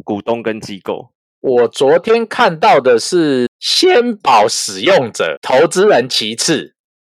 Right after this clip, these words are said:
Speaker 2: 对，昨天看到的是这样子啦。
Speaker 1: 屁啊，我看到，我，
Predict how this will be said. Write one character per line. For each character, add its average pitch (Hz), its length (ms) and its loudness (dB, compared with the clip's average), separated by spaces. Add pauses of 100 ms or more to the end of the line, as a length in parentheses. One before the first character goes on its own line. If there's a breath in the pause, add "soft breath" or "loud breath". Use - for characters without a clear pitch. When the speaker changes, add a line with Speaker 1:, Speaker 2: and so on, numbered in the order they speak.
(140)
Speaker 2:
对， 85 260 -4
昨 117 180 2
天 156 200 2
看 151 220 0
到 127 180 2
的 95 140 0
是 104 120 -6
这 104 140 0
样 92 220 -2
子 85 100 -6
啦。 73 200 -8 (120)
Speaker 1:
屁 170 220 -2
啊， 113 120 -4
我 135 80 0
看 175 180 0
到， 175 100 2 (380)
我， 156 200 -2